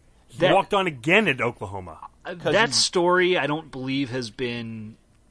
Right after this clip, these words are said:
Speaker 2: told enough this year. I think the focus has been more on Mayfield's antics and, and, you know, his, his pedigree coming in, 'cause I, you know, he was a Heisman finalist last year as well and was, and was very good. So,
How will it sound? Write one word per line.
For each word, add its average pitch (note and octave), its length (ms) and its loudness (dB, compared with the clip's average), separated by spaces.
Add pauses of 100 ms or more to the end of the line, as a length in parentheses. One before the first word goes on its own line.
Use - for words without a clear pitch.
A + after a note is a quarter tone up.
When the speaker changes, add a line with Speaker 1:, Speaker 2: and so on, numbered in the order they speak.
(200)
Speaker 2:
told C3+ 440 0
enough B2+ 440 -2
this D3+ 280 -2
year. D#3 300 -2
I A2+ 80 -4
think B2+ 180 -10
the B2 60 -12
focus A#2+ 400 -8
has A#2 100 -12
been A#2 160 -10
more A2 240 -6
on G#2 140 -8
Mayfield's G#2+ 420 -10
antics G#2+ 580 -6
and, G#2 180 -12
and, G2+ 340 -14 (600)
you B2+ 220 -10
know, A2 60 -8
his, A2 240 -6
his B2 200 -6
pedigree C#3+ 400 4
coming B2+ 260 -2
in, C3 160 -2
'cause A#2 180 -8
I, A2 120 -8
you B2 180 -8
know, A2 60 -8
he A2+ 140 -8
was A2+ 120 -8
a A2+ 60 -4
Heisman G#2+ 360 -2
finalist A2 360 -10
last A2 280 -10
year A2 160 -8
as G#2 120 -12
well A2 220 -8
and A#2+ 100 -10
was, G2+ 180 -14
and A#2+ 160 -16
was G#2 140 -14
very G#2 200 -12
good. A#2 240 -10
So, G2+ 280 -6